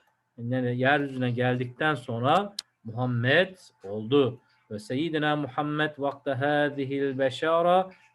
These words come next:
lem yekun mevcude. Yani bu müjde verildiğinde Peygamberimiz Muhammed ile ilgili kendisi henüz var değildi. Ve lihâdâ câe alâ lisânil Mesih İsa aleyhisselam.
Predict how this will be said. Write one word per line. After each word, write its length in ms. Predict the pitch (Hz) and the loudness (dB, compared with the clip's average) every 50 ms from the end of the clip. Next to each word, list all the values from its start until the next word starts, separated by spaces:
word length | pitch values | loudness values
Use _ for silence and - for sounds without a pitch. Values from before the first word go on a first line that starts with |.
| _ 123 | _ -4
lem 240 | 127 139 143 131 | -4 -2 -2 0
yekun 300 | 131 127 123 123 - 170 | -2 -2 -2 -2 -6 -6
mevcude. 640 | 170 147 120 117 117 110 104 110 131 143 139 131 131 | -4 -2 -2 -2 -2 -4 -4 -2 -2 0 0 2 2
Yani 440 | 127 113 104 107 113 120 120 123 120 | 2 2 0 -2 -4 -2 -2 -2 -2
bu 100 | 135 156 | -2 -2
müjde 400 | 156 143 131 120 117 120 123 113 | -2 -2 -2 -2 0 -2 -2 -2
verildiğinde 1000 | 117 117 110 113 113 104 101 107 107 104 104 101 120 131 156 180 196 208 208 - _ _ _ _ _ _ _ _ | 0 -2 -2 -2 -6 -6 -6 -6 -6 -6 -4 -2 2 4 6 6 4 4 0 -8 _ _ _ _ _ _ _ _
Peygamberimiz 760 | _ 117 113 113 110 120 127 127 123 123 117 120 120 117 113 | _ -6 -6 -4 -2 -2 0 0 2 2 2 0 0 -2 -4
Muhammed 560 | 113 117 117 123 120 120 120 139 147 147 - | -4 -2 -2 0 0 2 2 0 0 -2 -4
ile 140 | - 113 113 | -8 -6 -6
ilgili 540 | 107 98 101 104 104 120 151 170 180 180 180 | -6 -6 -4 -2 2 2 4 4 2 0 -4
kendisi 500 | 180 127 117 113 113 110 107 - - 147 | -4 -4 -4 -4 -4 -8 -10 -10 -10 -6
henüz 580 | 127 131 120 123 123 147 185 208 208 - - _ _ _ _ _ _ _ _ _ _ | -4 -2 0 0 2 2 2 0 -2 -6 -16 _ _ _ _ _ _ _ _ _ _
var 580 | 113 104 98 107 120 123 135 143 170 175 156 120 | -18 -12 -6 -2 2 4 4 4 4 2 0 -4
değildi. 640 | 101 113 120 135 143 143 131 127 123 110 107 - _ _ _ _ _ | -2 0 2 2 2 2 2 2 0 0 0 -6 _ _ _ _ _
Ve 100 | 107 120 | -6 -4
lihâdâ 640 | 135 160 156 170 165 160 160 139 156 151 156 151 131 | -4 -2 0 2 2 2 2 2 2 2 2 0 0
câe 380 | 123 147 147 147 151 151 147 | 0 0 2 2 2 2 0
alâ 260 | 143 139 143 143 139 143 | -2 -2 0 0 0 0
lisânil 560 | 143 143 139 139 - - 147 147 143 143 135 | 0 0 -2 -4 -2 -2 -2 0 0 -2 -2
Mesih 800 | 139 139 139 139 139 - 156 143 143 139 135 139 143 139 139 135 | -2 -4 -4 -6 -4 -4 -4 -2 -2 -2 0 0 0 0 0 -2
İsa 280 | 127 120 - 147 139 | -2 -4 -4 -2 -2
aleyhisselam. 920 | 135 135 139 139 135 127 127 - 135 131 131 139 151 170 196 214 208 - | 0 0 0 0 -2 -2 -4 -4 -4 -2 0 4 4 4 4 2 -2 -8